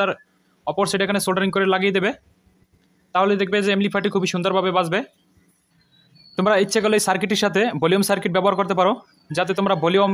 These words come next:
মানে কমাতে পারো, বাড়াতে পারো। এই সার্কিটটি দিয়ে অ্যামপ্লিফায়ার বানানো খুবই সহজ। এই সার্কিটটি দিয়ে ফুল একটা অ্যামপ্লিফায়ার কমপ্লিট করে তোমাদের আগামী সপ্তাহে একটা ভিডিও বানিয়ে দেখাবো। ভিডিওটি যদি দেখতে হয়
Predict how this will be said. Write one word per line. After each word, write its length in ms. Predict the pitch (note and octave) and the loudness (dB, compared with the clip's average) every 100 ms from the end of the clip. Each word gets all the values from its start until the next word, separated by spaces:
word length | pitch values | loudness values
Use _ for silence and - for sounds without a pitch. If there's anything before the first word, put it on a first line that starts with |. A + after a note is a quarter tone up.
| F3+ E3+ | -2 -4
মানে 120 | F3 F3 D3+ _ - | -2 -4 -6 _ -2
কমাতে 240 | F#3 G3 | -2 0
পারো, 140 | F#3+ F#3 G#3+ E3 | 2 2 2 2
বাড়াতে 220 | F3+ F3 | 2 2
পারো। 140 | F3+ G3+ F3+ _ _ - | 2 2 0 _ _ -4
এই 60 | G3+ | -2
সার্কিটটি 320 | G#3 G3 G#3 G#3+ | -2 -4 -4 -2
দিয়ে 120 | G#3+ G#3+ | 0 0
অ্যামপ্লিফায়ার 360 | G3+ G#3+ G3+ F3+ | 0 -2 -2 -2
বানানো 200 | F#3+ G3+ G3+ | 0 -2 -2
খুবই 160 | G3 F#3 | -2 0
সহজ। 180 | F#3 - - | -2 -2 -6
এই 60 | F3+ | -4
সার্কিটটি 340 | F#3 F#3+ G#3+ G#3+ | -4 -4 -4 -2
দিয়ে 140 | F#3+ G3 C4+ _ | 0 -2 -4 _
ফুল 120 | - G3 | -4 -4
একটা 120 | G3+ G#3+ | -2 -2
অ্যামপ্লিফায়ার 340 | G3+ G#3 G#3 F#3 | -2 -2 -2 -2
কমপ্লিট 260 | F#3 G3+ G3+ | -4 -4 -2
করে 120 | F#3+ A3 | -4 -4
তোমাদের 260 | G3 G3+ G3+ F3+ | -4 -4 -2 -2
আগামী 180 | F#3 G#3 | -2 -2
সপ্তাহে 220 | G3+ F#3+ G3+ | -4 -6 -6
একটা 120 | G3+ D#3+ | -4 -4
ভিডিও 160 | F3 F#3 | -4 -2
বানিয়ে 180 | F#3+ F#3 | -4 -4
দেখাবো। 240 | F#3+ F3 G3+ - _ _ C3+ | -4 -2 -4 -6 _ _ -8
ভিডিওটি 240 | D3+ G3 G#3 | -4 -2 -2
যদি 120 | G#3 G#3 | -2 -2
দেখতে 180 | G3+ G#3 F#3 | -4 -2 -2
হয় 160 | G3+ | -2